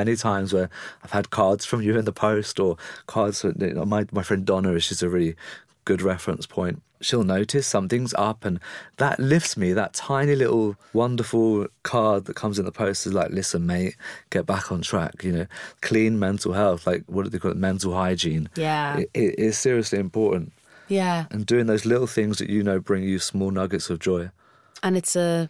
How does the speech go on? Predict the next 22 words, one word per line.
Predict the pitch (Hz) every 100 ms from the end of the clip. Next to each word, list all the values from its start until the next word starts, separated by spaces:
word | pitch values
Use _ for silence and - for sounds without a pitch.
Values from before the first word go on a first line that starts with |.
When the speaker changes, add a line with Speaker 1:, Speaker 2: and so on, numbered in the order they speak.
| -
Speaker 2:
everyday, | 185 170 190 170 175 170
lifelong | 165 170 - 170 160
journey, | 160 170 170 151 147
right? | 151 170 208 - -
You're | 180
never | 185 175 170
done. | 156 196 165 147 151 - _
You | 175
just | 180 180
gotta | 170
keep | 170 - 190 -
being | 180 170 165
consistent. | - 160 - 202 - - 165 139 131 - 151
Speaker 1:
Well, | 170
there's | 123
so | - 135
many | 127 120
triggers. | - 139 135 113 98
There's | 104 175
so | 117
Speaker 2:
Yeah. | 120
Speaker 1:
many | 117